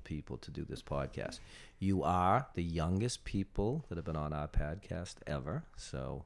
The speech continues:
that's something to be proud about. You are gonna be instant sensations when everybody listens to this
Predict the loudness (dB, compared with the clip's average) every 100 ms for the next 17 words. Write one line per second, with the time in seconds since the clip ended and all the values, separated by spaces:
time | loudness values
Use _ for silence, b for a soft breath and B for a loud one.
0 | -8 -8 -4 -4 -6 -6 -6 -6 -4 -2
1 | -2 -2 -4 -4 B B B B 6 6
2 | 6 6 4 2 -2 4 4 4 2 -2
3 | 0 -2 2 4 4 2 -4 -2 -2 -2
4 | -2 -2 -2 0 2 2 0 -2 -4 -4
5 | -4 -4 -6